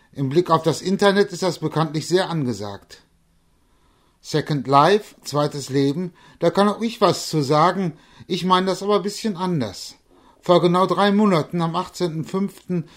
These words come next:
da fing mein zweites Leben an. Da trat der Chefarzt an mein Krankenbett, einige Tage nach der verheerenden, urplötzlichen Diagnose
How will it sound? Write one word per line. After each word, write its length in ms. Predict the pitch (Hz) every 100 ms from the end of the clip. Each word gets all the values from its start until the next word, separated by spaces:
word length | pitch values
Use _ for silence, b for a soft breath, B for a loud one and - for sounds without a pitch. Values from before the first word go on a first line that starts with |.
| B B
da 140 | 170
fing 280 | - 220 220
mein 200 | 170 165
zweites 480 | - 170 185 170 -
Leben 320 | 170 170 160
an. 340 | 127 123 107 95 _ b b b
Da 100 | 165
trat 300 | 160 175 196
der 120 | 185
Chefarzt 600 | - 214 - 147 151 -
an 160 | 147 143
mein 200 | 139 123
Krankenbett, 720 | 143 170 - 175 180 185 - b b b b b
einige 480 | 165 202 196 180
Tage 380 | - 156 180 185
nach 140 | 170 139
der 180 | 170
verheerenden, 760 | - 151 131 190 190 196 185 170
urplötzlichen 800 | 190 214 - 185 185 175 170 175
Diagnose 840 | 160 143 - 165 180 190 190